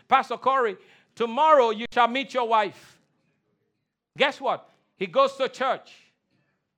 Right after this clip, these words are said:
gets there, and sees her in all her glory,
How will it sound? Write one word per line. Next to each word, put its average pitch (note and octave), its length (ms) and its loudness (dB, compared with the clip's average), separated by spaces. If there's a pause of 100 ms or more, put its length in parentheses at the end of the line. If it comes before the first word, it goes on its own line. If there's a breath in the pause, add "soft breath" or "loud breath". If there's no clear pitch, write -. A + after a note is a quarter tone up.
(720)
gets A3+ 260 -2
there, G3+ 440 -2 (1400)
and C#3+ 180 -12
sees F#3 300 -14
her D3 420 -6 (160)
in C#3+ 160 -16
all D3+ 180 -10
her C3+ 140 -10
glory, A2 460 -16